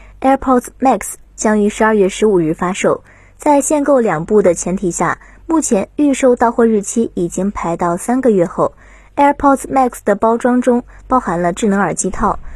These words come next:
放入耳机像一只造型独特的小包。在极微网看来，苹果也开始耍猴发布P P T产品了。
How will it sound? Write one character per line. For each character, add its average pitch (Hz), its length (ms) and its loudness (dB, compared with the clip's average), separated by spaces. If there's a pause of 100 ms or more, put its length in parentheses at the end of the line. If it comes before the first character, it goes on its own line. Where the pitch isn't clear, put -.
(120)
放 294 240 0
入 269 120 4
耳 175 240 0
机 - 300 -2 (220)
像 220 240 0
一 202 120 -2
只 226 340 2
造 233 220 2
型 196 260 -4
独 170 200 0
特 233 180 -2
的 180 100 0
小 139 180 -2
包。 202 300 -2 (2000)
在 269 300 2
极 240 160 0
微 269 140 4
网 196 160 0
看 208 180 -2
来， 175 260 0 (160)
苹 240 220 0
果 202 340 2
也 170 200 2
开 220 200 -2
始 208 160 -2
耍 175 240 0
猴 180 300 -2
发 214 200 0
布 196 200 2
P - 140 -16
P 247 140 0
T 240 180 0
产 202 200 -2
品 185 200 -4
了。 160 220 -4